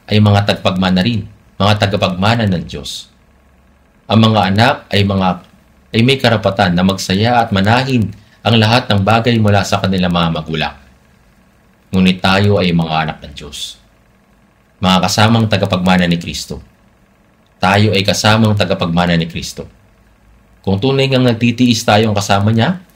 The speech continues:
upang tayo luwalhatiin namang kasama niya. Tatanggap tayo ng kaluwalhatian kasama ng Panginoon at tatamasahin ang lahat ng bagay kasama ng Panginoon.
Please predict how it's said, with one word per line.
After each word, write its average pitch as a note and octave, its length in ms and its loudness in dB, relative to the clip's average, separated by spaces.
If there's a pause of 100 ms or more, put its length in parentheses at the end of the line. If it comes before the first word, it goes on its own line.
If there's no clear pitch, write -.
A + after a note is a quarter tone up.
(300)
upang G#2 320 0
tayo G2+ 240 0
luwalhatiin G2+ 720 0
namang G#2 160 0
kasama E2 320 -4
niya. D2+ 240 -12 (800)
Tatanggap G2 500 0
tayo G2+ 300 2
ng G#2+ 160 4
kaluwalhatian G2+ 800 2
kasama F#2 400 0
ng F#2 160 0
Panginoon G2 480 0 (420)
at G#2 140 -4
tatamasahin G#2+ 720 2
ang A2 160 0
lahat G2+ 320 0
ng F#2 80 0
bagay G#2+ 400 0
kasama G2 400 -2
ng F2 160 -2
Panginoon. D2+ 420 -8